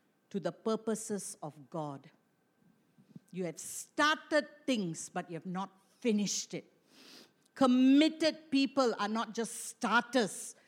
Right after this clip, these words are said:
but they're finishers. Many people can start things. "I want to do this, I want to do that," but finishers. Committed people take ownership.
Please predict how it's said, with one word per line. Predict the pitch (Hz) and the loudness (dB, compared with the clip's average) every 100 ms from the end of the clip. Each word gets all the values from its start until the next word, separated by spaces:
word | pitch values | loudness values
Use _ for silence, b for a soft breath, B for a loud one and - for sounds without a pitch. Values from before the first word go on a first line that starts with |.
| b b - | b b -6
but | 190 | -4
they're | 185 180 - _ | -4 -6 -10 _
finishers. | 320 302 311 311 - - 285 214 - - - - _ _ _ _ _ _ _ _ _ _ _ | 2 4 6 4 2 4 4 4 0 -8 -12 -16 _ _ _ _ _ _ _ _ _ _ _
Many | 233 330 359 381 381 392 | -2 2 2 0 -6 -8
people | 339 339 359 320 | -6 -2 0 0
can | 302 262 | 0 -2
start | - 320 311 - | 0 2 2 0
things. | 302 247 262 | -4 -2 -2
"I | |
want | 277 302 | -2 0
to | 302 | -2
do | 285 302 | -2 -2
this, | 302 | 0
I | 269 | 2
want | 285 294 | 2 2
to | 294 | 0
do | 294 269 | -2 2
that," | 269 - | 0 0
but | 185 240 - - _ | -2 -4 -6 -20 _
finishers. | 392 392 392 381 - - 339 269 - - - _ _ _ _ _ _ b b b b b | -8 -6 -8 -12 -14 -4 -2 -2 -6 -12 -14 _ _ _ _ _ _ b b b b b
Committed | - 240 262 302 311 320 302 - | 2 4 6 6 4 0 -2 0
people | 285 269 - 240 151 135 - _ _ _ _ - | 0 2 4 4 4 0 -12 _ _ _ _ 2
take | 262 262 - | 4 2 -2
ownership. | 240 254 277 285 277 - 214 - - _ | 6 6 6 2 -2 -2 -2 -4 -18 _